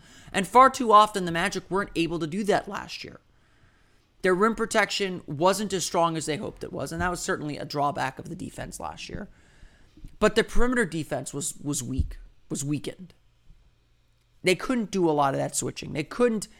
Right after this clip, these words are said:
keep their man in front of them, and it just caused the defense to collapse and, and create chaos, and that's when teams find openings. This is the potential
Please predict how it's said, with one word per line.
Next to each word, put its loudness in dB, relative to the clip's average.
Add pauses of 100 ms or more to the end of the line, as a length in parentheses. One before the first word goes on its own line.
(160)
keep 2
their 4
man -2
in -4
front 0
of -2
them, -4
and -4
it -8
just -6 (520)
caused 2
the -8
defense -4
to -8
collapse -2
and, -10
and -10 (160)
create -6
chaos, 2
and -2
that's -6
when -2
teams -8
find -4
openings. -6 (2750)
This 4
is 0
the 0
potential -4